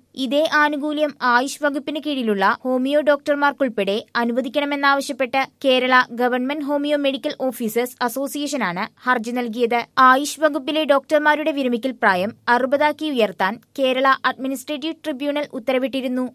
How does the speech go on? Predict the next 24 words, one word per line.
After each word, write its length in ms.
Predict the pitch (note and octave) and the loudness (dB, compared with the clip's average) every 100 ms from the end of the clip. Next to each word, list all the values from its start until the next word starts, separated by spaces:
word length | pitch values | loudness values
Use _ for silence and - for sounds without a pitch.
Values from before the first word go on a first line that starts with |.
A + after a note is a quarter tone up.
| - | -4
ഹൈക്കോടതി 600 | C#4+ C4+ - D#4 D4+ E4+ | -2 -2 2 2 2 0
ഡിവിഷൻ 360 | D#4 D#4 E4 D#4 | -6 -6 -4 -2
ബെഞ്ച് 300 | B3+ G#3 A3+ - - | -2 0 -2 -2 -8
ഈ 100 | B3+ D4 | -6 -4
ഉത്തരവ് 360 | A3+ C4+ C4+ C4+ | -2 0 2 0
റദ്ദാക്കി. 500 | A#3+ B3 A#3+ - B3 _ | 0 0 -2 -6 -14 _
ഇത് 200 | A#3 G#3 B3+ - | -2 0 0 -2
സർക്കാരിന്റെ 680 | - C4 B3+ C#4+ C#4 B3+ C4 A#3+ | -2 -2 2 0 2 0 -4 -2
നയപരമായ 600 | B3+ C4 C4 C#4+ D4 D4+ | 0 0 0 0 2 0
തീരുമാനമാണെന്ന് 840 | D#4 D#4 D4+ D4+ D4 C4 G#3+ G3+ A#3 _ - | -2 -4 0 0 2 0 0 -2 -4 _ -8
ചൂണ്ടിക്കാട്ടി 640 | C4+ C4+ C4+ B3 A3 A3+ - - | -4 -4 -2 -2 -2 -6 -10 -6
മൂന്ന് 300 | B3+ C4+ D4+ | -4 -2 0
മാസത്തിനകം 600 | D4+ D4+ D4 D4+ D4 D4 | 0 -2 -4 -4 -4 -4
തീരുമാനമെടുക്കാൻ 840 | D4 C#4+ C#4+ C#4+ C#4 A3+ G3 G3+ - - | -4 -2 -2 0 0 -2 -2 -4 -6 -4
സർക്കാരിന് 640 | C4+ B3 - B3+ B3+ B3+ - A#3 | -2 -2 0 -2 0 -4 -4 -4
നിർദ്ദേശം 480 | B3 A3 C4 C4 C4 | -2 0 -2 -2 -2
നൽകിയിരുന്നു. 560 | C4 A#3+ B3+ B3 B3 A#3+ - | -2 -2 -4 -4 -6 -8 -8
ഇത് 200 | C4 D#4+ | -6 -4
ശരിവച്ച 460 | F4 E4 E4 D#4+ E4 | -4 -2 -4 -2 -2
സുപ്രീം 340 | D4+ - D4+ D4 | -4 -6 -6 0
കോടതി 380 | C4 F#3+ G#3 - - | 0 0 -4 -10 -4
സർക്കാരിന്റെ 600 | C4+ B3 D4 C#4+ D4 D#4 | -2 -2 2 0 0 -4
തീരുമാനത്തിൽ 580 | D#4 D4+ D#4 D4+ D4+ D4+ B3 | -4 -2 0 -2 -4 -4 -2
എതിർപ്പുണ്ടെങ്കിൽ 480 | A#3+ D4+ D4+ D#4 | 0 0 0 -2